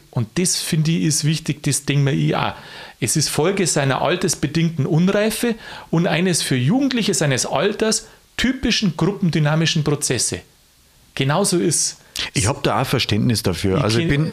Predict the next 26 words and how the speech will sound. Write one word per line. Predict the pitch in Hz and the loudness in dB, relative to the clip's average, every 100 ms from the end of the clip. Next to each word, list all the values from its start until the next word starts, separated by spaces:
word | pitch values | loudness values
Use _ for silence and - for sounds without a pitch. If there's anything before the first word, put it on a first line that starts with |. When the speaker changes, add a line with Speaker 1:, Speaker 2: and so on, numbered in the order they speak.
| - | -4
Speaker 2:
verstehe | - 131 - 127 143 | -2 0 0 0 2
Speaker 1:
ich, | 101 | 2
Speaker 2:
auch. | 104 110 | 2 0
Speaker 1:
ich, | 151 - | -2 -2
ich | 156 | -2
kenn | - 185 190 | 0 0 0
Fälle, | - 160 196 196 190 | 0 0 2 0 2
wo | 170 | 0
du | 170 | 0
sagst, | - 170 175 - - | 0 -2 -2 -4 0
du, | 175 170 - - - - - - | 0 0 -8 -20 -20 -20 -20 -4
mei, | 131 147 | -2 0
der, | 165 151 | 2 0
der | 147 135 | 0 0
Arme, | - 120 165 175 175 - _ - 523 480 _ _ - _ _ _ _ _ - - | 0 0 2 0 -2 -6 _ -10 -8 -10 _ _ -20 _ _ _ _ _ -14 -4
hundertmal | 233 240 220 196 | 0 0 2 0
geht's | 196 170 - | 0 -2 -2
gut | - 175 196 - - - | 0 0 0 -4 -8 -2
und | 147 143 - | 0 0 -2
dann | 143 160 | 0 2
beim | 156 135 | 2 2
hundertundeinten | 156 170 147 131 147 147 196 139 | 4 2 2 0 0 -2 0 0
Mal | 131 147 | 2 0
passiert | 147 117 - 147 | 0 -2 0 0
irgendwas. | 151 135 139 147 - - - - - | 0 0 0 -2 -6 -14 -14 -16 -4
Ähm, | 131 135 131 131 | -2 0 0 0